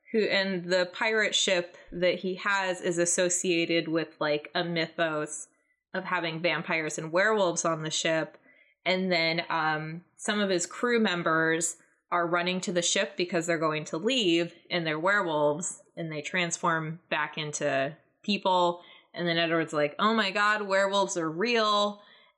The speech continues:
And then, um, Edward and Jacob are, like, saying their goodbyes to each other. And then Embry comes out, and along with him is Emmett. And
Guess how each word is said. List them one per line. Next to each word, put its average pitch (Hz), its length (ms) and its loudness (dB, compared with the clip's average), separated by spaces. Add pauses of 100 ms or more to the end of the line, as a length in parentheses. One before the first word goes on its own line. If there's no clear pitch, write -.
And 180 280 0
then, 170 500 0
um, 151 520 -2 (1000)
Edward 190 280 2
and 175 120 -2
Jacob 190 400 0
are, 165 100 2
like, 151 200 0
saying 180 320 0
their 165 120 2
goodbyes 170 640 -2
to 220 160 2
each 190 220 2
other. 185 520 2 (460)
And 185 240 2
then 175 320 2
Embry 214 560 2
comes 175 440 -4
out, 165 500 0
and 180 140 -2
along 185 400 2
with 202 180 0
him 190 220 -2
is 151 180 -6 (100)
Emmett. 185 580 0 (800)
And 175 240 -6